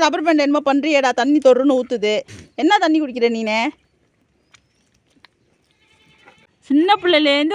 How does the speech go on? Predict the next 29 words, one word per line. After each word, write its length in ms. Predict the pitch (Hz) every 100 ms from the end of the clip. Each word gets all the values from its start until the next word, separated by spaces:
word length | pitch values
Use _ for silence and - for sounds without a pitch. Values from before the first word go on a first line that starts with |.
| 392
ஒரு 100 | 302 269
சமத்து 320 | 254 285 339 277
பிள்ளைங்க. 280 | 240 214 - _ _ 196
அது 100 | 208
யாருன்னா 280 | 214 269 302
மயில் 280 | 240 220 220
பிள்ளை 140 | 208 180 190
தான். 100 | - _ _ _ _ _ _ _ _ _ _ _ _ _ _ 180
ம், 260 | 175 156 180 _ _ 214
மேஞ்சமா 480 | 254 302 302 302 359 349
வெய்ய 220 | 294 320 302
நேரத்துக்கு 320 | 285 311 302
வந்து 160 | 294 277
கொட்டாயில 360 | 269 294 294 269
படுத்தமா 460 | 262 285 302 311 359
அசை 180 | 302 330 311
போட்டமா 380 | 277 294 285 403
அப்படின்னு 300 | 311 294 294 247
இருப்பானுங்க 380 | 233 208 208 202
ரெண்டு 180 | 202 190
பேரும் 200 | 214 - - - - - - - - _ - - 196
அப்பையிலேருந்து. 640 | _ 285 254 254 285 277
சரி, 180 | 214 311 311 - - - - - - - _ _ -
அங்க 160 | 214 240
ஒருத்தன் 200 | 240 247
என்னடா 200 | 262 240 214
பண்றான் 280 | 208 214
கவுந்துக்கிட்டே? 480 | 214 220 214 214 247 320 185 110 - _ _ _ _ _ _ _ _ _ _ _ _ _ _ _ _ _ - 254
அறிவடி 400 | 294 403 494